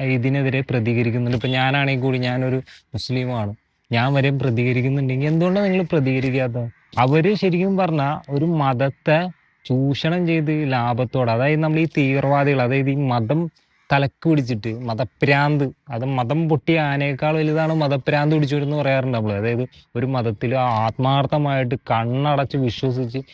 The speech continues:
എന്തും തല്ലാനും കൊല്ലാനും ജീവിതം ഉടക്കാനും വരെ, ഉം,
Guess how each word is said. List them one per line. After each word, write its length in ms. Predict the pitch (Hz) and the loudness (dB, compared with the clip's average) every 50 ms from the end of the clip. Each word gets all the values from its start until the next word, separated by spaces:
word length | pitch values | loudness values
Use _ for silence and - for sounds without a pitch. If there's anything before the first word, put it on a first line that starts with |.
| - _ _ - | -20 _ _ -2
എന്തും 500 | 120 120 127 135 135 131 151 143 120 - - | 0 0 2 0 2 2 2 0 -2 -2 -2
തല്ലാനും 440 | 127 120 120 120 123 123 127 131 131 | -2 0 0 0 -2 -2 -2 -4 -4
കൊല്ലാനും 640 | 117 - 123 120 120 120 123 123 127 127 131 127 - - _ _ - | -4 -2 -2 -2 0 0 -2 -2 -2 -2 -4 -6 -8 -12 _ _ -2
ജീവിതം 360 | 113 123 123 127 131 135 139 | 0 2 2 2 2 2 2
ഉടക്കാനും 680 | 135 123 120 - - - 151 147 147 147 151 160 165 156 | 2 2 0 -2 -2 0 0 2 2 2 2 2 2 2
വരെ, 200 | 147 139 139 131 | 2 2 0 0
ഉം, 400 | 131 135 151 139 143 156 156 | -2 -4 -4 -2 -2 -2 -4